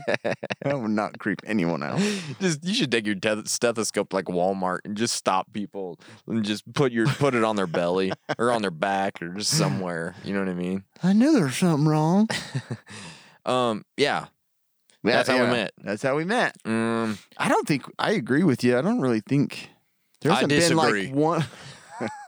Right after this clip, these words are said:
Speaker 2: I don't think there's been, like, a specific
Speaker 1: Yeah.
Speaker 2: thing at all that we're like, "Yeah, I wouldn't store axes. I'd store knives."
Speaker 1: Yeah, hatchets are better.
Speaker 2: Yeah.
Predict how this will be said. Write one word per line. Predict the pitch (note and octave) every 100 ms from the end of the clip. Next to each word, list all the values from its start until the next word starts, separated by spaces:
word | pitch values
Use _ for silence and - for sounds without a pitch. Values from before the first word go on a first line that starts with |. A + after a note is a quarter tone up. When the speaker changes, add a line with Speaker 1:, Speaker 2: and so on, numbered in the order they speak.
| - -
Speaker 2:
I | F3 F3
don't | D3 C4
think | D4
there's | E3+ B2+
been, | G#2+ D3 C#3+
like, | B2 -
a | -
specific | - - A#2 C3+ B2+ A#2 - - - -
Speaker 1:
Yeah. | C#3
Speaker 2:
thing | C#3+ D#3
at | G#2+
all | B2
that | C#3+ G#2
we're | G#2+
like, | G2+ F2+ F2 - - -
"Yeah, | - B2
I | C#3
wouldn't | D3 C#3+ A#2
store | - - C3+ A#2
axes. | C3 C#3 D#3+ D3+
I'd | F#3
store | F3 D#3 F3
knives." | G#3 A3 D3+ G2+ F2 G2 -
Speaker 1:
Yeah, | A2 G#2 F2 -
hatchets | - C#3 - - -
are |
better. | D2+ F2+ F2+ D2 -
Speaker 2:
Yeah. | A2 B2 -